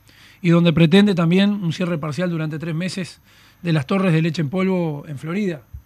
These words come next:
porque ha hecho inversiones y pretende hacerlo de esa forma,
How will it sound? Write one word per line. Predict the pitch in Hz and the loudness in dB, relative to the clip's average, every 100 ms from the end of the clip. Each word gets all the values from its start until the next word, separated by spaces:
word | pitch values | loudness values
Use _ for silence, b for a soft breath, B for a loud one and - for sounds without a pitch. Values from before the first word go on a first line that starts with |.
| _ _ _ _ _ _ - | _ _ _ _ _ _ -20
porque | 139 165 | -16 -10
ha | |
hecho | 175 196 | -8 -6
inversiones | 175 165 139 196 214 - _ _ _ _ _ | -6 -8 -6 -6 -6 -10 _ _ _ _ _
y | 180 | -14
pretende | 139 156 185 185 | -12 -8 -6 -6
hacerlo | 185 185 | -6 -6
de | 165 | -6
esa | 147 | -6
forma, | 135 185 170 190 | -6 -4 -4 -6